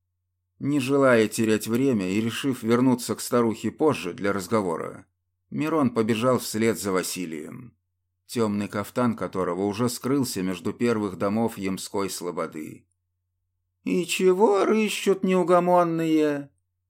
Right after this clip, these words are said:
бросила недовольно старуха ему вслед. «Все равно ничего не найдут, ибо у нее все вот где!» И старуха показала кулак.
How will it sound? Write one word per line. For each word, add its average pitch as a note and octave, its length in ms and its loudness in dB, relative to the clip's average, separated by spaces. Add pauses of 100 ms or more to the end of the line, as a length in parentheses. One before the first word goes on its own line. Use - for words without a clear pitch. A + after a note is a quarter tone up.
бросила G2+ 540 -2
недовольно G2 560 0
старуха G2+ 500 -2
ему F#2+ 260 -4
вслед. F#2 540 -6 (720)
«Все - 340 0
равно G3 460 2
ничего C3+ 540 4
не C3+ 120 6
найдут, C3 680 2 (580)
ибо F3+ 300 0
у F#3+ 180 6
нее F#3+ 540 4
все F#3+ 480 2
вот E3+ 480 0
где!» A#2+ 720 4 (640)
И - 160 -6
старуха A#2 540 0
показала G2+ 600 -2
кулак. E2+ 640 -2